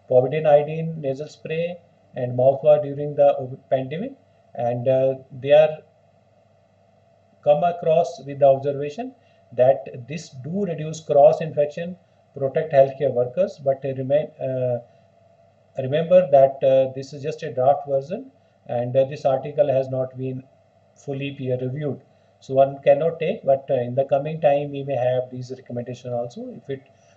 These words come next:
proves to be important one. So why, why our colleagues are, uh, at risk for, uh, contraction of, uh, the disease? Because, uh, there are certain, uh, sometime gaps in the P P training and their effectiveness. We'll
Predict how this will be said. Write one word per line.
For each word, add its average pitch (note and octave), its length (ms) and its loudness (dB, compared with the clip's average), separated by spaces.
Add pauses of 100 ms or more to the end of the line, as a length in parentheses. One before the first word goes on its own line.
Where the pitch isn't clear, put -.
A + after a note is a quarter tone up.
(160)
proves C3 280 -6
to C#3 160 -6
be F3+ 300 -8 (300)
important B2 540 2
one. C3 220 4 (580)
So F#3 140 -8
why, G#3+ 180 6
why G3 280 6
our F3 200 6
colleagues D3 480 -6
are, C#3+ 260 10 (100)
uh, C3 160 6 (960)
at C3+ 200 2
risk C#3+ 260 -10
for, C#3 140 6
uh, B2+ 420 2 (1800)
contraction C#3 480 -2
of, D3 240 2
uh, D3 100 0
the C#3+ 160 -6
disease? C#3+ 400 -10
Because, C3+ 440 2
uh, C3+ 100 0
there C3 240 0
are C3+ 80 4
certain, C3+ 340 -6
uh, B2+ 260 -10 (420)
sometime D3 500 0
gaps C3+ 340 4
in D3 100 -8
the C#3+ 100 0
P D3 180 -12
P D3+ 180 -16
training C#3+ 420 -6
and C3+ 180 -2
their B2+ 200 -4
effectiveness. C3+ 720 -8
We'll C3+ 340 -10